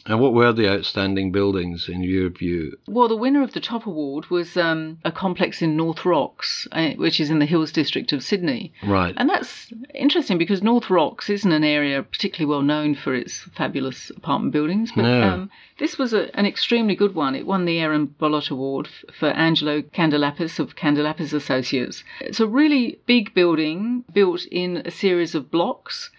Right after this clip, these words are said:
Speaker 2: It looks quite stern. One of the judges said it looked a little bit Soviet.
Speaker 1: Ooh. <laughs>
Speaker 2: And I put that to Angelo, and he, he, he was a bit miffed by that. But
Speaker 1: I
Speaker 2: then he
Speaker 1: bet he
Speaker 2: started,
Speaker 1: was.
Speaker 2: yeah, but then he started saying, "But if by that they mean there's a real equality for the residents and a real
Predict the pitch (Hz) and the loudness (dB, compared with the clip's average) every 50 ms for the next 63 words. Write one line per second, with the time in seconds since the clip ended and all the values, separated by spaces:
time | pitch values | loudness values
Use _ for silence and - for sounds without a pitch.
0 | - _ - 185 190 226 254 - - - - 185 175 - - - - - - 175 | -14 _ -4 -2 0 0 0 -2 -4 -8 -2 0 0 0 -2 -4 -8 -4 0 0
1 | 175 170 180 214 226 220 208 202 190 156 170 147 160 170 165 165 160 160 147 - | 2 2 0 0 0 0 0 0 0 0 0 0 0 2 2 2 0 -2 -2 0
2 | - 170 156 156 - - 160 151 - - 160 151 156 156 160 156 147 139 - - | 0 0 0 0 -2 -2 -4 -4 -4 -6 -6 -6 -6 -6 -4 -4 -4 -4 -6 -8
3 | - - 202 196 196 175 160 160 175 - - - - - - _ _ - 302 - | -2 0 2 2 2 2 0 0 0 -2 -6 -10 -16 -16 -18 _ _ -2 4 6
4 | 135 - - 285 104 90 80 - 440 - _ _ - - - - - - - - | 6 8 8 6 4 2 -2 -6 -8 -8 _ _ -12 -12 -12 -12 -14 -16 -16 -16
5 | - - - 220 240 240 - 320 233 247 208 - - 175 165 175 175 151 160 160 | -12 -4 0 0 2 2 2 0 0 0 -2 -2 -4 -4 -4 -4 -4 -2 -2 -2
6 | 156 165 180 175 196 196 202 202 - 202 208 226 214 214 - - 208 214 214 202 | -2 -2 -2 -2 0 0 0 -2 -4 -4 -2 -2 -2 -2 -4 -6 -4 -4 -2 -2
7 | 220 208 277 - - 202 196 196 202 233 247 247 - - - 185 147 139 139 131 | -2 -2 -2 -2 -4 -4 -2 2 4 4 4 2 0 -6 -4 -2 -2 -2 -4 -4
8 | - - 127 120 123 135 135 160 196 220 220 208 165 143 120 110 107 - - - | -2 0 2 4 4 4 4 4 4 4 4 6 6 6 4 4 2 0 0 -2
9 | - - - 233 240 254 285 294 330 - - 277 247 247 233 208 - 226 214 208 | 0 -2 -2 -2 -2 0 0 2 2 0 0 -4 -4 -4 -4 -6 -4 -2 -2 0
10 | 202 214 220 - - - _ - 285 320 - - - - 269 247 233 226 220 208 | 0 0 0 -2 -2 -8 _ -2 0 0 -2 -2 0 2 2 2 4 2 0 -2
11 | - - 208 202 196 196 196 196 190 190 185 185 180 - - - 202 185 185 196 | 0 -2 -2 0 0 0 0 0 0 -2 -2 -4 -8 -4 0 2 2 4 4 4
12 | 190 196 196 185 - 175 - - - - 180 175 190 190 - - 185 175 170 - | 4 4 4 2 0 -4 -8 -8 -4 0 2 2 2 2 0 0 0 0 0 0
13 | 185 156 156 143 160 170 160 175 165 180 190 208 208 202 - - - 113 151 156 | -4 -4 -2 0 0 0 0 0 -2 -2 0 0 0 -2 -2 -2 -2 2 4 4
14 | 165 160 160 - 180 185 185 180 180 180 | 4 4 4 2 4 4 4 4 4 2